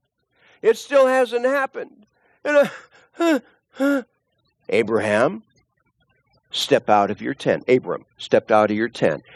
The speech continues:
"If you can count the number of stars, you can count the number of your descendants. If you can count the grains of sand on the seashore, you can count the number of your descendants." And Abram believed God, and it was accounted to him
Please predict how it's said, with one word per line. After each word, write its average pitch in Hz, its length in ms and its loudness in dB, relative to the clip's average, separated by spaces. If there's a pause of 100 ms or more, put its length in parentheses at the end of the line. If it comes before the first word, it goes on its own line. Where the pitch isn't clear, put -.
(240)
"If 101 140 -4
you 98 80 -4
can 92 100 -10
count 117 300 2
the - 80 0
number 123 340 0
of 123 120 0
stars, 92 440 2
you 80 60 -8
can 82 100 -12
count 95 260 0
the 104 80 -2
number 101 300 0
of 92 100 -6
your 92 140 -2
descendants. 90 500 -2
If 85 100 -6
you 80 60 -14
can 92 80 -8
count 117 260 2
the 117 200 -4
grains 117 300 2
of 117 80 -4
sand 117 300 4
on 113 100 2
the 113 80 -6
seashore, 107 460 -2
you 87 80 -2
can 85 100 -6
count 104 240 0
the 110 80 -2
number 104 260 2
of 104 100 -2
your 104 120 -4
descendants." 95 480 0 (400)
And 95 180 0 (100)
Abram 160 520 4
believed 120 720 0
God, 85 420 2
and 82 100 -10
it 90 80 -6
was 85 160 -10
accounted 101 540 -6
to 107 80 -6
him 90 280 -6